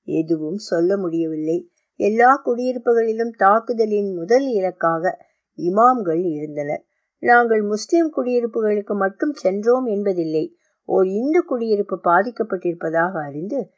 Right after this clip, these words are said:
நாங்கள் அங்கு சென்றோம். செய்தித்தாளில் வந்த செய்திகளின் அடிப்படையில் மிக மோசமாக பாதிக்கப்பட்டதாக சொல்லப்பட்ட இந்து குடியிருப்புகளுக்கு நாங்கள் சென்றோம். ஆனால் இரண்டு சமூகங்களுக்கும் ஏற்பட்ட இழப்புகளை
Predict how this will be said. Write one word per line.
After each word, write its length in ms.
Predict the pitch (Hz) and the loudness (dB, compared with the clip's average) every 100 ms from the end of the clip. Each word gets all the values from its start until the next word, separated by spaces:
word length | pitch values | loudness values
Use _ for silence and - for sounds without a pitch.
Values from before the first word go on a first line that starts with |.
| _ _ - | _ _ 0
நாங்கள் 480 | 185 202 202 165 190 | 2 4 2 -2 -2
அங்கு 300 | 160 147 175 | -6 -6 -8
சென்றோம். 540 | - 139 143 139 151 - _ _ _ | -6 -8 -8 -6 -6 -8 _ _ _
செய்தித்தாளில் 840 | - 185 214 285 302 262 247 233 226 | -2 0 2 0 2 4 4 2 0
வந்த 240 | 214 208 | -4 -2
செய்திகளின் 720 | 202 - 208 220 208 196 190 175 | -4 -2 -2 0 0 0 0 -2
அடிப்படையில் 600 | 156 170 190 196 254 - _ _ - | -4 -4 -2 -2 -4 -8 _ _ -6
மிக 220 | 180 247 | -2 0
மோசமாக 720 | 220 160 190 247 226 240 269 269 | 0 0 -2 -2 2 4 4 4
பாதிக்கப்பட்டதாக 1000 | 208 214 220 214 202 196 190 190 190 190 | 2 2 -2 -6 -6 -4 2 2 2 -2
சொல்லப்பட்ட 560 | - 156 170 170 175 262 294 _ _ _ 202 | -4 -4 -4 -6 -6 -6 -8 _ _ _ -2
இந்து 260 | 233 277 | 0 0
குடியிருப்புகளுக்கு 920 | - 202 190 175 170 160 151 147 - | -2 0 2 0 -2 -4 -4 -4 -2
நாங்கள் 400 | 254 165 147 139 | -2 -2 -4 -8
சென்றோம். 500 | - 151 180 170 180 - _ _ _ - | -6 -4 -2 0 -2 -6 _ _ _ -4
ஆனால் 420 | 143 151 156 143 127 | -2 0 0 -2 -4
இரண்டு 380 | 127 147 180 175 | -4 -2 -2 -2
சமூகங்களுக்கும் 1000 | - 165 190 226 240 233 220 202 196 202 185 | -2 -2 2 4 4 2 2 -2 0 -2 0
ஏற்பட்ட 440 | 185 196 190 175 | -2 0 0 0
இழப்புகளை 640 | 175 165 185 - 165 165 | 0 0 -2 -2 -2 0